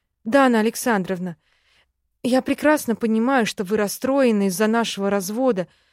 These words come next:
но, увы, так бывает. Пожалуйста, давайте вы не будете заниматься сводничеством.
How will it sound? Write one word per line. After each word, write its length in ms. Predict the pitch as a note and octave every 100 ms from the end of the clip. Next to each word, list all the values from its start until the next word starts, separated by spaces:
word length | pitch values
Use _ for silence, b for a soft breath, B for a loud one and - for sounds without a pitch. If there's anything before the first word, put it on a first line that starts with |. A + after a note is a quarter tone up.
| b b b _ _ _
но, 320 | A#3+ A#3+ B3
увы, 240 | B3 A#3+ C#4+
так 260 | - G3
бывает. 640 | G3 A#3+ D4 C4 F3+ E3 _ _ _ _ _ _ _
Пожалуйста, 640 | B3+ B3+ D4 A3 G3+ - F3+
давайте 380 | A#3+ D#4+ -
вы 140 | G#3+ A3+
не 100 | A#3
будете 460 | A3 A3 G3 A3
заниматься 680 | F#3 G#3+ G#3 A3+ A#3 - E3+
сводничеством. 1120 | D#3+ A#3+ A3 A#3+ F3 E3+ - E3+ - E3+ D3+